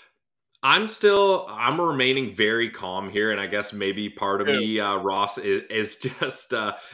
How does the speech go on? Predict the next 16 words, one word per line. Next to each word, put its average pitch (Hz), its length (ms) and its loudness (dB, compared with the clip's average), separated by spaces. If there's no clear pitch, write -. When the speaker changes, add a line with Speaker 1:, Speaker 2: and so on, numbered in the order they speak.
Speaker 1:
is 104 140 2
Speaker 2:
Me 95 60 -2
Speaker 1:
just 147 260 2
Speaker 2:
too. 147 80 2
Speaker 1:
trying, 107 440 0
trying 113 280 0
to 110 100 -2
turn 110 460 -2
you 104 340 -4
down 98 360 0
a 104 60 -6
little 113 360 0
and, 90 320 -4
uh, 95 160 -2
keep, - 280 -8
uh, 95 360 -6